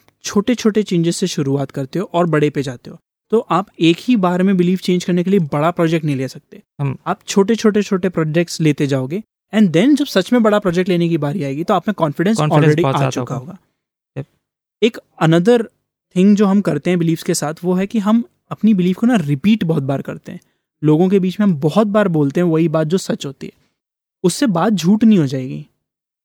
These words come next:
Speaker 1: अगर हम उस बारे में बात करना बंद कर दें, तो उससे बात झूठ नहीं हो जाएगी। पर सच को बार बार बोलने से भी कुछ होता नहीं है,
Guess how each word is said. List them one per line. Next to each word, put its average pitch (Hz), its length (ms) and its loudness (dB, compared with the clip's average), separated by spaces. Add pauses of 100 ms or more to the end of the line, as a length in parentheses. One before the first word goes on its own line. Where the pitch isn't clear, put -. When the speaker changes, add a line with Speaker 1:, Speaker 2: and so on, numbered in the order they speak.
(640)
Speaker 1:
अगर 156 200 2
हम 185 120 4
उस 165 300 -2
बारे 151 280 0
में 185 140 0
बात 147 200 -2
करना 175 240 0
बंद 151 240 0
कर 139 160 -2
दें, 147 140 -6 (280)
तो 196 60 2
उससे 185 160 0
बात 170 360 -2
झूठ 165 280 -2
नहीं 175 120 4
हो 139 80 2
जाएगी। 135 320 -6 (280)
पर 294 60 4
सच - 280 0
को 285 140 0
बार 175 240 2
बार 233 140 0
बोलने 220 320 4
से 247 120 0
भी 247 100 0
कुछ 269 200 -2
होता 160 240 2
नहीं 180 200 2
है, 175 100 -14